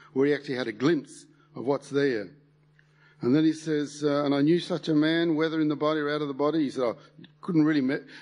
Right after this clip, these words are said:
say how it all happened. I cannot tell, God knoweth, how that he was caught up into paradise and heard unspeakable words, which is not lawful for man to utter." So he had these amazing experiences. He,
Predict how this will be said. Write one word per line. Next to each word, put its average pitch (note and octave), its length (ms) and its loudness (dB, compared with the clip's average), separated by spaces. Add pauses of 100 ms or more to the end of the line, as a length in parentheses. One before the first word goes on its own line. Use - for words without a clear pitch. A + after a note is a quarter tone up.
say E3 300 -2
how D#3 180 -2
it D#3+ 80 0
all E3 200 0
happened. E3 420 -4 (320)
I C3+ 80 -8
cannot F3 380 -2
tell, D#3+ 200 0
God D#3 280 -2
knoweth, C#3+ 300 -2 (320)
how D3+ 120 0
that D#3 140 0
he D#3 60 2
was D3 140 -2
caught F#3+ 240 0
up E3+ 140 -2
into D3 180 0
paradise D3 720 -2 (240)
and C3+ 120 0
heard E3 200 2
unspeakable E3 720 -2
words, C#3 480 -2 (220)
which C#3 180 0
is C3 80 -2
not D3 220 0
lawful D3 320 2
for C#3 140 -6
man C3+ 260 0
to B2 160 -6 (180)
utter." B2 360 -4 (360)
So F3 220 0
he G3+ 180 -2
had F#3+ 180 0
these D#3 200 0
amazing D#3+ 520 0
experiences. F3+ 520 -2
He, C#3+ 160 -2